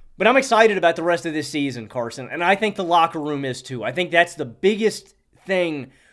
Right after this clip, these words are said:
for the Steelers to take away from this game. You need momentum going into the rest of this season,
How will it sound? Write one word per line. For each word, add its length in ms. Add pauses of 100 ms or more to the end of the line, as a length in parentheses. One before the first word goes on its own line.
(120)
for 300
the 60
Steelers 460
to 80
take 220
away 200
from 180
this 160
game. 340 (580)
You 120
need 240
momentum 520
going 280
into 140
the 60
rest 260
of 80
this 200
season, 520